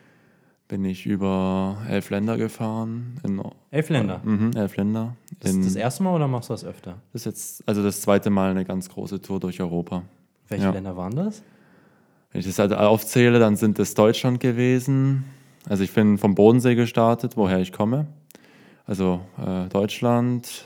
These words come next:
Speaker 1: Österreich, Liechtenstein, Schweiz, Italien, also Südtirol,
Speaker 2: Ja.
Speaker 1: ähm, Slowenien, Ungarn,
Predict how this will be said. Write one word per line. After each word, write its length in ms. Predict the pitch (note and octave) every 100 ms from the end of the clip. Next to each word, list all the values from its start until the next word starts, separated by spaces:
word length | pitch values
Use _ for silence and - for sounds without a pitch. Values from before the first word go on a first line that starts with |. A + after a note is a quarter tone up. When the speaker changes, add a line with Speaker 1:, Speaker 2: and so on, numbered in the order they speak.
| -
Speaker 1:
Österreich, 880 | G#2 G#2 A#2 A2 A2 A2 A2+ - -
Liechtenstein, 640 | G#2 - A2 - F#2+ F#2
Schweiz, 760 | - F#2+ G#2 C3+ D3 - - _ _ _ _ _ _
Italien, 600 | G#2 - G2 G2+ A#2 B2+
also 180 | G2+ F#2
Südtirol, 680 | F2+ G#2 - A#2 A#2+ B2+ C3 G2 F2+ - - - _ _ _ -
Speaker 2:
Ja. 260 | C#3+ G2 F#2+
Speaker 1:
ähm, 120 | G2
Slowenien, 1500 | G2 - G2 F#2 F#2+ G2 G2+ A#2 B2 B2+ B2+ B2+ B2+ B2+ C3 - - _ _ -
Ungarn, 880 | - A#2+ A#2+ B2 B2 B2 B2 B2 B2+